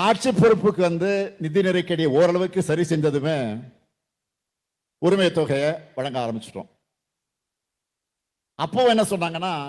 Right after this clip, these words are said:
இந்த திட்டத்தை பாதையில நிறுத்திடுவாங்க அப்படின்னு வதந்தியை கிளப்புனாங்க. ஆனா அதுக்கு மாறா இது வரைக்கும் இருபத்தேழு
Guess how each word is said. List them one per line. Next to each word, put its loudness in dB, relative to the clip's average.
இந்த -4
திட்டத்தை -2
பாதையில 0
நிறுத்திடுவாங்க -8
அப்படின்னு 0
வதந்தியை -2
கிளப்புனாங்க. -10
ஆனா -2
அதுக்கு -2
மாறா -2
இது -4
வரைக்கும் -2
இருபத்தேழு 0